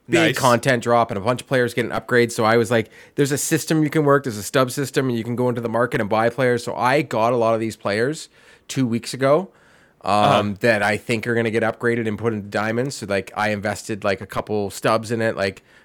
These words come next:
Speaker 1: I bought them at the low point, and now they're all, like, four, but they're gonna be, like, ten thousand stubs, and I'm gonna be able to turn them and get st-, uh, it's, it's a thing.
Speaker 2: That's,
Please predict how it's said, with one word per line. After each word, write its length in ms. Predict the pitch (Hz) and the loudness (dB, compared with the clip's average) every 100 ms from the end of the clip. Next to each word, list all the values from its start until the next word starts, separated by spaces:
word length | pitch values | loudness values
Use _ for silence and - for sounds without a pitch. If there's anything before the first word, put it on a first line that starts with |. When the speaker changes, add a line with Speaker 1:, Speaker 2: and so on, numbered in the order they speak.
| - | -6
Speaker 1:
I 120 | 117 | -2
bought 260 | 113 107 - | 4 4 4
them 140 | 120 | -2
at 100 | 107 | -2
the 60 | 104 | -2
low 180 | 95 | -4
point, 320 | 101 123 117 113 | -4 -2 0 0
and 80 | |
now 160 | 98 101 | -4 -4
they're 140 | 107 | -2
all, 100 | 104 | 0
like, 160 | 104 101 | 0 -4
four, 380 | - 107 107 113 | -4 -2 0 0
but 160 | 107 | -2
they're 80 | 127 | -4
gonna 160 | 120 117 | -2 0
be, 100 | 113 | -2
like, 180 | 107 101 | -2 -4
ten 220 | 117 104 | -6 -4
thousand 320 | 107 110 107 | -2 -2 -4
stubs, 460 | 101 113 110 113 107 | -4 -2 0 -2 -6
and 80 | |
I'm 80 | 101 | -4
gonna 100 | 117 | -2
be 80 | 110 | 0
able 160 | 110 98 | -2 -4
to 80 | |
turn 320 | - 123 117 123 | -6 -4 -2 0
them 180 | 123 | -2
and 240 | 117 95 87 | -2 -6 -6
get 220 | 113 - | -6 -6
st-, 140 | - - | -12 -8
uh, 160 | 120 127 | -6 -2
it's, 340 | 120 110 - _ _ _ - _ - | -2 -4 -10 _ _ _ -20 _ -4
it's 220 | 185 214 | 0 0
a 120 | 110 | -2
thing. 600 | - - 113 104 101 95 - _ _ _ _ _ _ _ _ _ | -6 0 2 2 0 -6 -12 _ _ _ _ _ _ _ _ _
Speaker 2:
That's, 300 | 180 254 - | 0 0 -2